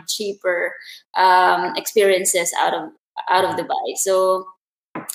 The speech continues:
Speaker 1: I would say I'd spend more on experiences more than, uh, material things.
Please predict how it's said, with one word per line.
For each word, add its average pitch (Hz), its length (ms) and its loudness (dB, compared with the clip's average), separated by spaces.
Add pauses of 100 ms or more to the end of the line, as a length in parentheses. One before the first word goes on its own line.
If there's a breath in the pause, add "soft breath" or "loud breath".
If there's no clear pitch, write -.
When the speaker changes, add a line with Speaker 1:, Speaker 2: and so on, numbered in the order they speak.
(420)
Speaker 1:
I 226 260 4
would 214 140 0
say 214 260 2
I'd 196 300 2
spend 185 500 -2
more 214 320 0
on 233 240 -2
experiences 247 920 0
more 202 360 2
than, 190 440 -2 (100)
uh, 170 280 2
material 175 520 -2
things. 269 680 -6